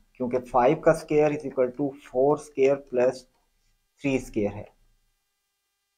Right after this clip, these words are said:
ट्वेंटी फ़ाइव is equal to sixteen plus nine, तो ट्वेंटी फ़ाइव is equal to ट्वेंटी फ़ाइव। देखें, ये equation hold करती है। तो अगर आप इसे याद रख लें, थ्री, फ़ोर,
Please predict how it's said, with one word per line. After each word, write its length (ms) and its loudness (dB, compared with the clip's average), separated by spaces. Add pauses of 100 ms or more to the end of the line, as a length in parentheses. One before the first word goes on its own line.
(1120)
ट्वेंटी 220 -2
फ़ाइव 560 0
is 160 -6
equal 280 0
to 80 -4
sixteen 640 -8
plus 440 -4
nine, 400 -2 (540)
तो 60 -10
ट्वेंटी 360 -2
फ़ाइव 320 -2
is 120 -4
equal 300 -6
to 100 -10
ट्वेंटी 260 -4
फ़ाइव। 280 -12
देखें, 320 -4
ये 340 0 (360)
equation 400 0 (120)
hold 240 6
करती 300 -2
है। 200 -18 (680)
तो 120 6 (380)
अगर 200 8
आप 220 10
इसे 240 4
याद 340 6
रख 240 0
लें, 140 -8
थ्री, 520 -4
फ़ोर, 300 4